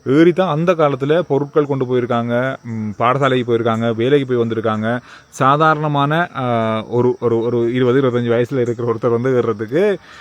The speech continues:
ஆ, கிட்டத்தட்ட ஒரு இருபது, பத்து முதல் பதினஞ்சு நிமிஷம் எடுக்கும், அல்லது இருபது நிமிஷம் கூட எடுக்கும். கொஞ்சம் வயசானவங்க, கொஞ்சம் ஓரளவு, ஆ, ம், ஆ, வயசுல இருக்கவங்க, ஒரு நாற்பது வயசுல இருக்கவங்கன்னு வைங்களேன், அவங்க ஏறுற ஒரு நாற்பது, நாற்பத்தஞ்சு நிமிஷம் போகுமா மேலே ஏறுறதுக்கு.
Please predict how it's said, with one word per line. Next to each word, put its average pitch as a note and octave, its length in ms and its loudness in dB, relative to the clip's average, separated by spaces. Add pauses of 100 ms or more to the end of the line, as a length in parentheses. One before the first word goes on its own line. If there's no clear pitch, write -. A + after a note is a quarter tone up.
(180)
ஆ, A#2 360 2
கிட்டத்தட்ட B2 480 -2
ஒரு B2 260 0 (200)
இருபது, B2+ 460 -2 (500)
பத்து C#3 320 -2
முதல் D3+ 340 0
பதினஞ்சு C3+ 220 -2
நிமிஷம் C3 320 -8
எடுக்கும், A#2+ 280 -8
அல்லது C#3 200 -4
இருபது C3+ 180 -4
நிமிஷம் C3 240 -6
கூட A#2 120 -6
எடுக்கும். B2 320 -6 (540)
கொஞ்சம் F#3 200 0
வயசானவங்க, D#3 600 0
கொஞ்சம் D3 200 -4
ஓரளவு, C#3 420 0
ஆ, B2+ 40 -2
ம், B2 380 -2
ஆ, A#2 60 -6 (640)
வயசுல C#3 360 0
இருக்கவங்க, B2+ 280 -2
ஒரு B2+ 100 -4
நாற்பது B2 360 0
வயசுல D3 280 0
இருக்கவங்கன்னு C#3+ 340 -2
வைங்களேன், C#3 260 -6 (420)
அவங்க D#3 300 4
ஏறுற D#3 260 4 (580)
ஒரு E3 280 0 (580)
நாற்பது, E3+ 420 2
நாற்பத்தஞ்சு D3 420 -2
நிமிஷம் D3+ 320 -6
போகுமா C#3+ 320 0
மேலே D3 300 0
ஏறுறதுக்கு. C#3 760 0